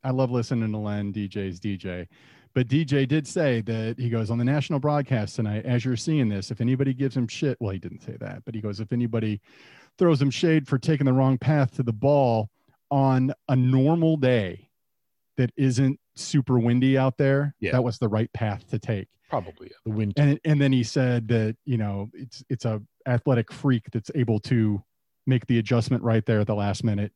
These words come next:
Speaker 1: and
Speaker 2: Exactly.
Speaker 1: jump, uh,
Speaker 2: Yeah, it was
Speaker 1: yeah,
Speaker 2: nuts.
Speaker 1: over the wall.
Speaker 2: It was an impressive catch.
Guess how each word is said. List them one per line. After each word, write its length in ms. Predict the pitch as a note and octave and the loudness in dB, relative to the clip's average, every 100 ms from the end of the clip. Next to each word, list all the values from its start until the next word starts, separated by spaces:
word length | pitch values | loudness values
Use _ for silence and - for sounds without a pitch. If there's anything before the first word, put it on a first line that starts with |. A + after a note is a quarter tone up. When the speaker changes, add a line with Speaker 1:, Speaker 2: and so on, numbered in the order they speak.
| _ - | _ -4
Speaker 1:
and 140 | A2 G2+ | -2 -4
Speaker 2:
Exactly. 220 | A#2 - _ _ _ - | -8 -18 _ _ _ -4
Speaker 1:
jump, 180 | B2 G#2+ | -2 -2
uh, 40 | |
Speaker 2:
Yeah, 140 | G#2+ G#2 | -2 -4
it 80 | |
was 80 | A2 | -4
Speaker 1:
yeah, 60 | G#2 A2 | -6 -8
Speaker 2:
nuts. 100 | F#2 | -6
Speaker 1:
over 180 | B2+ A2+ | -4 0
the 80 | G#2 | 0
wall. 300 | G2 F2+ - _ _ _ - | 2 -2 -4 _ _ _ -12
Speaker 2:
It 60 | |
was 80 | D#3+ | -6
an 80 | E3+ | -6
impressive 380 | C#3+ E3 D3 - | -6 -8 -6 -4
catch. 340 | G#2+ E2 - | -4 -4 -14